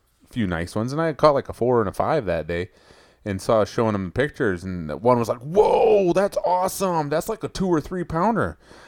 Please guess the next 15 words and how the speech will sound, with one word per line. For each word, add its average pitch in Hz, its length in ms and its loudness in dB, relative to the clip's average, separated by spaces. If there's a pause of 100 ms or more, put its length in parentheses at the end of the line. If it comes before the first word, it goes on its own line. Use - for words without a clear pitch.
(120)
I'm 208 160 2
just 175 120 0
like, 123 200 6 (720)
"Hold 359 260 4
up!" 147 440 4
<laughs> - 80 -10
I 151 60 -2 (640)
was - 100 -10
like, 156 120 0
"Hold 220 240 4
up, 151 140 4
wait 156 240 4
a 143 60 4
minute." 139 340 4 (120)
<laughs> 262 420 6